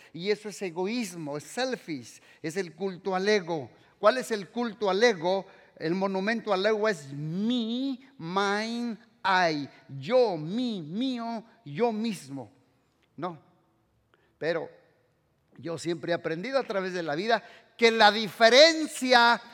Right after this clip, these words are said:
entre una persona ordinaria y una persona extraordinaria es el extra. Extraordinario.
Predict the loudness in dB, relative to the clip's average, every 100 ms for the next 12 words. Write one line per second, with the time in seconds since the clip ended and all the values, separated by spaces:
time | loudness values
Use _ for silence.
0 | -4 -4 -2 2 4 6 4 4 0 2
1 | 2 4 2 0 -8 -2 4 6 6 2
2 | 0 0 -4 -4 0 2 2 4 2 2
3 | -2 -12 -8 -4 0 0 -2 -4 -4 -2
4 | -2 -4 _ 4 4 2 -10 -10 -2 -2
5 | 0 -4 0 0 0 -2 -6 -20 _ _
6 | _ _ _ _ _ _ -12 -12 -14 _
7 | _ _ _ _ _ -18 -18 -18 -20 -20
8 | -20 _ _ _ _ _ _ _ _ _
9 | _ _ _ _ _ _ _ _ _ _
10 | _ -14 -14 -14 -16 -8 -6 -6 -10 _
11 | _ _ _ _ _ _ _ _ _ _
12 | _ _ _ -14 -12 -12 -16 -18 -18 -20
13 | -20